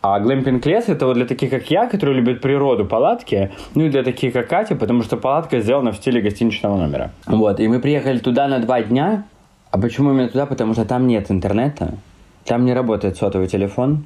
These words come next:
И я два дня был в таком раю просто. Мне кажется, что это просто с условием всего того, что у нас сейчас происходит в мире, это самый лучший момент, когда ты просто можешь побыть два дня с любимым человеком, без телефона, без интернета,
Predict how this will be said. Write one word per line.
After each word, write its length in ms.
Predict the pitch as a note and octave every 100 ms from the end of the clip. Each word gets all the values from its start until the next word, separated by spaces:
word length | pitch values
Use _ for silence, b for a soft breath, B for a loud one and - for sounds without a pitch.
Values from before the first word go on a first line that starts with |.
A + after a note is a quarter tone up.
| - _ _
И 80 | G2+
я 300 | A2 A#2+ A2
два 360 | F#2 A2+ A#2
дня 460 | F#2 F#2+ G#2 B2+ D#3+
был 200 | A2+ G2+
в 100 | G2+
таком 480 | G#2+ G2+ D3+ D3+ D3 -
раю 480 | - G#2+ A#2 A2 G#2
просто. 640 | D#2+ F2+ D#2+ - E2 D#2 D2+ -
Мне 120 | F#2+
кажется, 280 | G#2+ A#2+ -
что 180 | - A#2+
это 240 | A2 G#2 - _ _
просто 300 | A#2+ B2 B2+
с 160 | G#2+ -
условием 540 | A#2+ D3 C#3+ B2 A#2+
всего 460 | A#2+ - D3 C#3 A#2+
того, 260 | G#2+ G#2
что 160 | G#2 A2
у 40 |
нас 160 | G2+ G2+
сейчас 200 | G2 A2
происходит 520 | G#2 G#2 G#2 G2 F#2+
в 20 | G#2+
мире, 240 | C#3+ F#3
это 220 | A2 A2
самый 480 | G2+ - B2 G2+ G2+
лучший 320 | F#2+ G2+ -
момент, 320 | F#2+ G#2+ D#3+
когда 180 | C#3 G#2+
ты 80 | G2+
просто 440 | G2+ A#2 C#3+ D3
можешь 240 | G#2 F#2 F2
побыть 420 | F#2 F2 C#3 D3 -
два 320 | F#2 G2+ A2
дня 300 | F#2+ A2 D#3
с 100 | D#3+
любимым 440 | A#2 G#2 A2 G#2+ G#2
человеком, 560 | - A2 C#3+ D#3 G2+ F#2+
без 380 | G#2 C3+ A#2+
телефона, 580 | - F#2+ G2 - C#3+ D3
без 400 | F#2+ F2+ A#2+ A2+
интернета, 760 | G#2 F#2 F#2+ G#2 C#3 B2 F#2